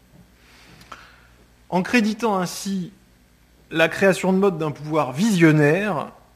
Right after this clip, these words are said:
Benjamin ne surprend pas vraiment le lecteur d'aujourd'hui. J'imagine que selon son intérêt pour le spectacle des défilés et des semaines de la mode,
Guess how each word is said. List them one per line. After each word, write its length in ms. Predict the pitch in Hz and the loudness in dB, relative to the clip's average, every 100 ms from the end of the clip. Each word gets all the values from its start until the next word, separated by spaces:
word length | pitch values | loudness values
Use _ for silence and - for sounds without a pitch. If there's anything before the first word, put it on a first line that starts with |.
| - | -12
Benjamin 640 | 165 175 190 190 220 240 | -2 2 4 4 4 4
ne 140 | 196 160 | 2 0
surprend 500 | - - - - 151 | -4 -8 -8 -6 -4
pas 200 | 240 220 | 0 0
vraiment 360 | 175 180 196 | 2 0 0
le 100 | 208 | -2
lecteur 340 | 160 151 180 170 | -4 -4 -6 -2
d'aujourd'hui. 500 | 156 147 139 160 - - _ _ _ _ _ - | 0 2 0 -4 -16 -20 _ _ _ _ _ -16
J'imagine 720 | 143 151 151 156 160 202 214 | -4 2 4 4 2 0 0
que 140 | 208 151 | 0 -4
selon 280 | 170 180 | 0 -2
son 220 | 175 156 156 | -2 -2 -4
intérêt 560 | 156 160 156 165 180 | -2 0 2 2 2
pour 140 | 139 139 | -2 -6
le 100 | 135 | -4
spectacle 480 | 160 156 170 156 | -4 0 0 0
des 100 | 139 | -2
défilés 640 | 135 147 147 - 160 175 156 | -2 -2 -2 -4 2 4 4
et 60 | |
des 160 | 139 135 | 2 -8
semaines 400 | - 165 160 151 | -6 -4 -2 -2
de 80 | 143 | -2
la 160 | 156 | 0
mode, 400 | 185 220 214 220 | 0 -4 -4 -10